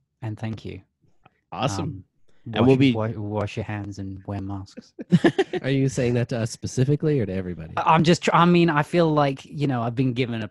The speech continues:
Speaker 1: a platform, so I need to,
Speaker 3: Mm.
Speaker 1: like, you know, really,
Speaker 3: That's
Speaker 1: really
Speaker 3: fair.
Speaker 1: use it.
Speaker 3: 'Cause we've been washing our hands this whole time.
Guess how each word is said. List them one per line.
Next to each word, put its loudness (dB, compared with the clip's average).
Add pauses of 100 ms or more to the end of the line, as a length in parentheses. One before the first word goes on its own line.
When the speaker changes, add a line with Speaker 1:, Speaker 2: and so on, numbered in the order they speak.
(120)
Speaker 1:
a -8
platform, -4
so -8
I -8
need -12
to, -14
Speaker 3:
Mm. -8
Speaker 1:
like, -14
you -14
know, -14
really, -14 (320)
Speaker 3:
That's -8
Speaker 1:
really -6
Speaker 3:
fair. -14
Speaker 1:
use -14
it. -18 (280)
Speaker 3:
'Cause 0
we've 2
been 2
washing -2
our -4
hands -4
this -12
whole -10
time. -10